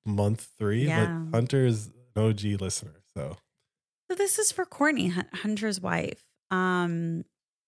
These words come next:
Speaker 2: give Bitcoin a chance. <laughs> And I wanted, you know, I was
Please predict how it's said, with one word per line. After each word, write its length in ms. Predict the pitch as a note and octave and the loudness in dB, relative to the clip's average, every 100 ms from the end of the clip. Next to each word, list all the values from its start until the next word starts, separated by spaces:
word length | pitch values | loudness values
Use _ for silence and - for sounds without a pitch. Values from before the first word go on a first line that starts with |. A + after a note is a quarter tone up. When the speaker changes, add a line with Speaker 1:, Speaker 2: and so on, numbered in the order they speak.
| - F#3 _ - | -18 -18 _ -6
Speaker 2:
give 220 | B3+ - | -4 0
Bitcoin 480 | B3+ - - D#4 C4+ | -2 2 6 8 8
a 40 | |
chance. 760 | - - B3+ F#3 D3 - - - - - | 2 -2 -4 -6 -4 0 0 0 -8 2
<laughs> 100 | - - D#4 - F4+ - G4+ - - - - - | 2 6 6 6 2 2 -4 -4 -6 -6 -6 2
And 140 | C4 | 6
I 100 | C#4 | 6
wanted, 360 | C4+ C#4 F#4 F#4 | 6 4 4 2
you 140 | A3 | 2
know, 120 | A#3 A#3+ | 4 6
I 120 | A3 | 4
was 260 | A3+ A#3+ | 2 -4